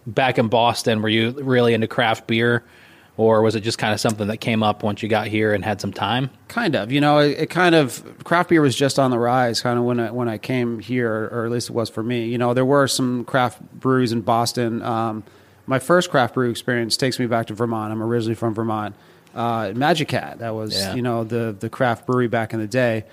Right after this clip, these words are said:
Speaker 2: And my parents lived right down the street from Magic Hat. So,
Speaker 1: Oh, nice.
Speaker 2: uh, I remember going in there, you know, as, as a young, you know, uh, twenty-something and going in and seeing a growler for the first time.
Speaker 1: Hmm.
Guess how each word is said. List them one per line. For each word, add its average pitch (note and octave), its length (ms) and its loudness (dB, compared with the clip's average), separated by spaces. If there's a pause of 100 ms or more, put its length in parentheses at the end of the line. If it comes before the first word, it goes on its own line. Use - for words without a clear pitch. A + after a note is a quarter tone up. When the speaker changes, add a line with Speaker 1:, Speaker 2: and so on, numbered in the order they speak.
(360)
Speaker 2:
And C3 160 2
my B2 120 2
parents D3+ 400 2
lived B2+ 220 2
right B2+ 220 2
down C3 180 2
the A#2 60 0
street A2+ 300 -2
from A2 120 -4
Magic G#2+ 300 -4
Hat. F#2 240 -6
So, A#2 300 2
Speaker 1:
Oh, G2 40 -2
nice. F#2 100 -4
Speaker 2:
uh, A#2 260 2
I B2 100 0
remember C3+ 300 4
going C3 320 4
in B2 360 0
there, A#2 500 0
you B2+ 100 -6
know, A2+ 220 -4
as, A2+ 240 -4
as A2 240 -2
a A2+ 40 -2
young, A2+ 580 0 (220)
you C3+ 120 -8
know, A2 260 -6 (760)
uh, A#2 380 -6
twenty-something B2 920 0
and A#2+ 380 0
going C3 260 4
in B2+ 200 4
and A2+ 240 -2
seeing D3 260 4
a B2+ 120 2
growler B2 460 2
for A#2 140 -4
the G2+ 100 -10
first G2+ 280 -6
time. F#2 260 -4
Speaker 1:
Hmm. A2+ 160 2